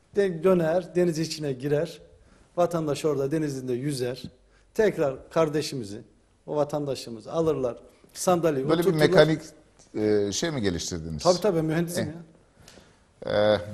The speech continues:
Speaker 2: bu çok önemli bir şey.
Speaker 1: Mesela biz çöp konteynerleri var. Biz kendi üretimimizi kendimiz alta alırız.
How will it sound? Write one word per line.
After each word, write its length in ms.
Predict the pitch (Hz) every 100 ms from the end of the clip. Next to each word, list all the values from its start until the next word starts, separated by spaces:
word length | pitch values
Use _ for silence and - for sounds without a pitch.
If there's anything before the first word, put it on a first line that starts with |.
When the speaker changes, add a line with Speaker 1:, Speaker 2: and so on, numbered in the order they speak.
| 98
Speaker 2:
bu 80 | 113
çok 200 | - 117
önemli 380 | 110 107 101 98
bir 60 | 90
şey. 220 | - 95 - -
Speaker 1:
Mesela 340 | 165 165 190
biz 100 | 185
çöp 260 | - 233 226
konteynerleri 640 | 226 190 214 233 254 240 190
var. 220 | 101 - - - -
Biz 200 | 160 -
kendi 260 | 196 208 226
üretimimizi 600 | 226 214 214 233 220 -
kendimiz 340 | 214 220 190
alta 240 | 147 - 101
alırız. 320 | 90 -